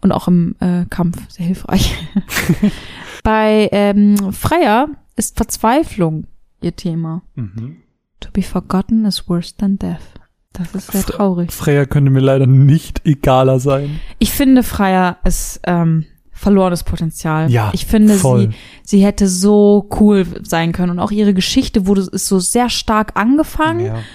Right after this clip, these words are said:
Speaker 1: und wurde dann einfach so gedroppt.
Speaker 2: Ja.
Speaker 1: Also es wurde einfach nicht mehr beachtet. Es waren dann einfach wichtigere Themen im Raum. Das finde ich voll schade,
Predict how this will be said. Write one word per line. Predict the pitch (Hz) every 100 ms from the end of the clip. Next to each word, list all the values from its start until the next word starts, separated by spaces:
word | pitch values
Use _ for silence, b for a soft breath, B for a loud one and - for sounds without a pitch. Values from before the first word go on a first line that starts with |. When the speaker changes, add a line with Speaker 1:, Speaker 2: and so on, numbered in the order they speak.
| B B -
Speaker 1:
und | 240 220
wurde | 269
dann | 277
einfach | 247 247 226
so | -
gedroppt. | 202 185 170 180 170 - - -
Speaker 2:
Ja. | 131 120 120 -
Speaker 1:
Also | 208
es | 202
wurde | 262 -
einfach | 226 247 - -
nicht | 208 226 -
mehr | 214 214 190 - _ _ -
beachtet. | - 190 - 208 175
Es | 175
waren | 190 196
dann |
einfach | 185 175 196 -
wichtigere | 175 185 - 165 175 -
Themen | 185 170 165
im | 160
Raum. | - 143 160
Das | 160
finde | - 208
ich | -
voll | - 175
schade, | - - - 165 170